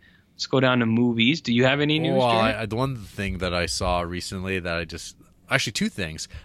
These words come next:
Speaker 2: Uh, one, uh, the world is trying to prove me wrong,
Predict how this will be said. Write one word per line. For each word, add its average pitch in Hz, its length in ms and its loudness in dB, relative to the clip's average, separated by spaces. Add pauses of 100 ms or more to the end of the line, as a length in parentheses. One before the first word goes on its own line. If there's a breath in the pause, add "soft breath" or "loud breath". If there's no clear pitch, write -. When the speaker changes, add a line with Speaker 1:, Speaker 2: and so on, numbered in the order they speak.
Speaker 2:
Uh, 95 220 -2
one, 110 640 -2 (140)
uh, 87 460 -2
the 95 100 -10
world 98 240 -2
is 95 80 -4
trying 98 200 -4
to - 80 -6
prove 107 260 -4
me 104 80 -4
wrong, 92 520 -4